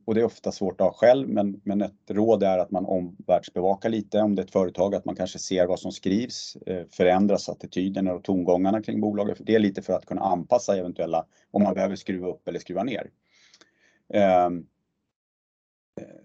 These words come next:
se över vilka man använder som, eh, som stödtjänster. Idag försöker vi ha enkelhet med allting, för man, många jobbar väldigt mycket. Men vem städar i både företag och hemma? Har vi koll på vilka det är? Vilka bolag är det? Vilka äger det bolaget?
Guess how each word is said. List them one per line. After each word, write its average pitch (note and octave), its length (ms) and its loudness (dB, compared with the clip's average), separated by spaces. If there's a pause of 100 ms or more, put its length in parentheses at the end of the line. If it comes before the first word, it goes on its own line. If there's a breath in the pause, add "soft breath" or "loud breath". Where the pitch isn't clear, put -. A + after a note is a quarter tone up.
(240)
se - 260 2
över C#3 320 4
vilka A#2+ 300 -2
man B2 160 -2
använder B2+ 520 0
som, A2 320 0
eh, A2 280 -6
som G#2+ 180 -6
stödtjänster. A#2+ 920 0
Idag A#2+ 440 2
försöker G#2+ 400 -4
vi G#2 80 0
ha G2+ 300 4
enkelhet G2 560 -2
med F#2+ 120 0
allting, G#2+ 540 0 (240)
för G2+ 80 -4
man, F#2+ 460 0 (420)
många F#2+ 220 4
jobbar F#2+ 260 4
väldigt A#2 180 4
mycket. F2 300 -6
Men F#2 220 -2 (540 soft breath)
vem C#3 200 6
städar A#2+ 500 2
i A#2 280 -4
både G#2+ 220 -2
företag G#2+ 400 0
och A#2 60 0
hemma? A2 380 0 (200)
Har G#2 140 -6
vi G#2+ 60 0
koll A2 240 -2
på A2 100 -8
vilka G#2+ 200 -4
det F2+ 160 -4
är? G#2 360 0 (140)
Vilka G2 180 -10
bolag G#2 380 0
är F#2+ 120 0
det? G2 60 -4
Vilka F#2+ 200 -4
äger A#2 240 2
det F#2+ 80 -2
bolaget? F2+ 440 -10